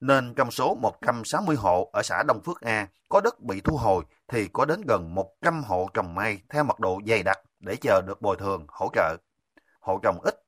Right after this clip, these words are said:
thì vài trăm cây, hộ trồng nhiều lên đến gần mười ngàn cây. Theo ông Tiêu Minh Huy, Giám đốc Trung tâm Phát triển Quỹ đất huyện Châu Thành, tỉnh Hậu Giang, dự án cao tốc Bắc Nam phía Đông giai đoạn hai nghìn không trăm hai mươi mốt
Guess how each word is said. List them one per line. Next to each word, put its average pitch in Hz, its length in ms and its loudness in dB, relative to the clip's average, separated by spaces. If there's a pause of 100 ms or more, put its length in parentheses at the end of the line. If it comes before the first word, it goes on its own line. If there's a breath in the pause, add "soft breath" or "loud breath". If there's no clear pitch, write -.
thì 95 240 -8
vài 95 240 2
trăm 107 160 -4
cây, 110 220 -2 (280)
hộ 107 140 4
trồng 117 200 -4
nhiều 104 240 -4
lên 123 200 -4
đến 139 220 -2 (100)
gần 113 280 2
mười 117 160 0
ngàn 104 180 -2
cây. 117 220 0 (920)
Theo 139 140 2
ông 127 340 2
Tiêu 139 140 0
Minh 131 140 -2
Huy, 127 280 2 (240)
Giám 185 140 2
đốc 240 180 2
Trung 175 160 -4
tâm 165 160 2
Phát - 160 -6
triển 107 220 -6
Quỹ 117 180 0
đất 208 160 0
huyện 104 320 -2
Châu 165 120 0
Thành, 104 280 0
tỉnh 101 220 -6
Hậu 101 180 -2
Giang, 113 220 2 (420)
dự 107 160 -4
án 117 180 4
cao 131 140 2
tốc 151 160 0
Bắc - 160 -6
Nam 120 280 0
phía 160 140 -4
Đông 117 320 2
giai 151 120 0
đoạn 92 200 4
hai 151 140 -4
nghìn 120 280 -4
không 113 200 -6
trăm 107 220 0
hai 113 160 -6
mươi 104 140 -6
mốt 156 180 2